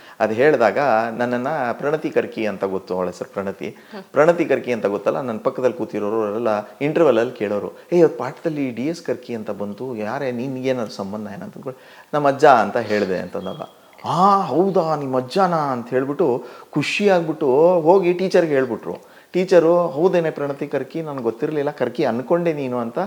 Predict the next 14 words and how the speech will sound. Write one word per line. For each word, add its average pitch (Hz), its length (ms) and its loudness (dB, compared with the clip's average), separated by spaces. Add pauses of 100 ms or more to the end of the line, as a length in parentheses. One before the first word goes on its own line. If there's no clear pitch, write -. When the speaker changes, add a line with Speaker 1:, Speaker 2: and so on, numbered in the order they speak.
(340)
Speaker 1:
But 123 120 -4
ಸುಮಾರು 131 260 0
ಜನ 131 160 -2
ಕರ್ಕಿ 127 400 -4
ಅಂತ 120 140 -4
ಒಂದು 107 220 -2
ಊರಿದೆ 107 320 -2
ಭಟ್ಕಳ 98 300 -2
ಹತ್ರ, - 200 -6 (420)
ಅಲ್ಲಿಂದ 165 220 8
ಬಂದಿದ್ದಾಳೇನೋ 117 560 4
ಅಂತ 104 160 -6
ಅನ್ಕೊಂಡ್ಬಿಟ್ರು 90 720 -8
ಅಂತ. - 160 -18